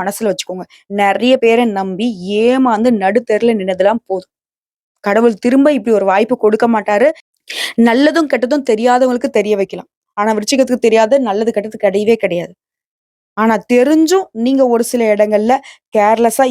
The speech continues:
இருந்திருக்கீங்க, இருக்கீங்க. அதை மாத்திக்கோங்க.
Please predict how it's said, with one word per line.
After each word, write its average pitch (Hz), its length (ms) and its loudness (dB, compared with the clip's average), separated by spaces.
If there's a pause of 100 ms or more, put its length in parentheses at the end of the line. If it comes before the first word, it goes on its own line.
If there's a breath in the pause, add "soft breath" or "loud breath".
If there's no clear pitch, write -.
(140)
இருந்திருக்கீங்க, 233 580 2 (600)
இருக்கீங்க. 226 440 0 (340)
அதை 247 120 2 (100)
மாத்திக்கோங்க. 170 480 -10